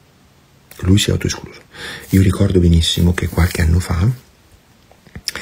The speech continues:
nelle mie meditazioni, vi dissi proprio questo. Vi dissi:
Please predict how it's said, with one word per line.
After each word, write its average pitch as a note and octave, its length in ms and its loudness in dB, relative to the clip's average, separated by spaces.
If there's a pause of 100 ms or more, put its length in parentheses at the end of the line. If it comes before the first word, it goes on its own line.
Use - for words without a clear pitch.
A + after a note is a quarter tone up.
(240)
nelle D#2 180 6
mie E2 140 8
meditazioni, F2+ 680 4
vi F#2+ 120 2
dissi F2 300 0
proprio - 260 -2
questo. - 500 -6 (300)
Vi F#2 180 0
dissi: - 400 -2